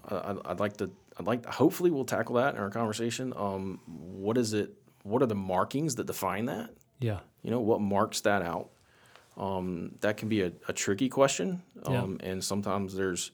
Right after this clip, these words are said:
Speaker 1: there's some, some surprise as you look into that. Um, what is the relationship of faith to obedience?
Speaker 2: Yeah.
Speaker 1: And how does that relate to God's mission? I think that is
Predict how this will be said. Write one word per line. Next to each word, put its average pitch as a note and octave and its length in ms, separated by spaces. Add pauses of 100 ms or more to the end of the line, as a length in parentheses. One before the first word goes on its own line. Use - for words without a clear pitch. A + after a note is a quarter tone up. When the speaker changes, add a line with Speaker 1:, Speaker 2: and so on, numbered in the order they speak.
(600)
Speaker 1:
there's - 180
some, F2+ 340
some F#2 200
surprise F#2 680 (160)
as A2+ 120
you A#2+ 60
look A#2 180
into A#2+ 160
that. A#2+ 280 (720)
Um, G#2 560 (420)
what B2 120
is D#3+ 80
the E3 60
relationship B2 680
of F#2+ 180
faith - 560 (260)
to G#2+ 160
obedience? G#2 760 (180)
Speaker 2:
Yeah. A#2+ 240 (460)
Speaker 1:
And G2+ 600
how C3+ 260
does A2+ 220
that G#2 200
relate G2+ 360
to - 80
God's F2+ 340
mission? - 460 (640)
I - 80
think G2 340
that G#2+ 400
is F2+ 340